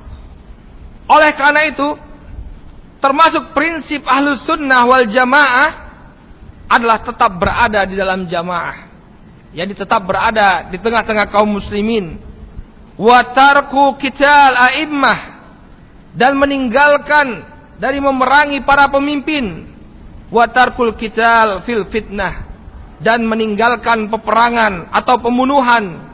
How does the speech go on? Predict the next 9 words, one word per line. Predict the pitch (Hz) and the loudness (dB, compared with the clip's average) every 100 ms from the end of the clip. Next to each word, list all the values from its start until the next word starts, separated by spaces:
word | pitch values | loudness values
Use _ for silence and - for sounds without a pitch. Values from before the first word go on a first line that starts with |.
| - - - - - - | -20 -20 -20 -20 -10 -8
ketika | 220 226 233 208 | -6 -4 0 0
masa-masa | 214 208 208 196 202 | 0 0 -2 -2 -4
fitnah. | 175 208 - 175 139 - - - - - - - - - - - - - | -4 -8 -6 -6 -6 -12 -20 -20 -20 -20 -20 -20 -20 -20 -20 -20 -20 -12
Wa | - 226 | 0 0
amma | - 277 269 254 226 196 208 254 | 2 2 2 0 2 2 2 0
ahlul | 208 233 220 208 | 0 0 2 0
ahwa, | 190 190 196 196 247 294 220 | -2 -2 0 4 4 2 0
kata | 220 | -4
beliau, | 202 185 208 403 | -2 0 0 -2